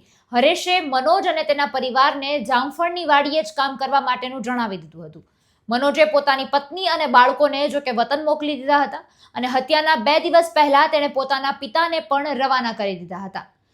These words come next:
અને શુક્રવારે વહેલી સવારે મનોજે વાડી માલક હરેશ સાવલિયાને ત્રિકમના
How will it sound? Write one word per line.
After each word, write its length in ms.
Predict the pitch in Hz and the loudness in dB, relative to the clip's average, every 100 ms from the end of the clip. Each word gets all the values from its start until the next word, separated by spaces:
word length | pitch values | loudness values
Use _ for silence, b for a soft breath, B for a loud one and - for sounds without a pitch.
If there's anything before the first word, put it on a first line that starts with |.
| _ - | _ -12
અને 120 | 262 | -8
શુક્રવારે 580 | 269 320 330 330 320 320 | -6 -2 2 6 6 4
વહેલી 320 | 302 311 370 | 2 2 0
સવારે 480 | 370 311 320 302 302 | 0 4 4 4 2
મનોજે 560 | 277 254 277 233 269 262 | 0 -2 -2 -2 -2 2
વાડી 320 | 240 247 247 | 2 2 0
માલક 340 | 247 247 247 220 | 0 0 -4 -10
હરેશ 360 | 220 285 294 285 | -4 -4 -4 -6
સાવલિયાને 680 | 262 240 240 220 214 220 277 B B | -2 0 0 -2 -4 -6 -12 B B
ત્રિકમના 520 | - 302 320 311 311 | -8 -2 0 0 -2